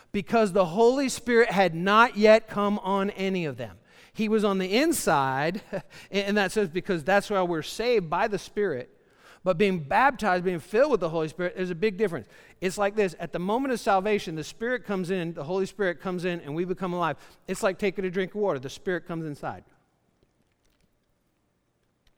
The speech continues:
Then we're baptized in water.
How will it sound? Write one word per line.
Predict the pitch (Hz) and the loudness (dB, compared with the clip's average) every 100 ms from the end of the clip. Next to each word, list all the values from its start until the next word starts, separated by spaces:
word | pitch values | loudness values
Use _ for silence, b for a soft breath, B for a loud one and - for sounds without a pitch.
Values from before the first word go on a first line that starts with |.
| _ _ _ _ _ _ b b - | _ _ _ _ _ _ b b -10
Then | 147 196 | -4 -2
we're | 185 | 0
baptized | 143 180 196 180 208 202 185 | 2 4 4 0 0 0 -2
in | 190 | -4
water. | 180 226 202 - | -2 -2 -2 -8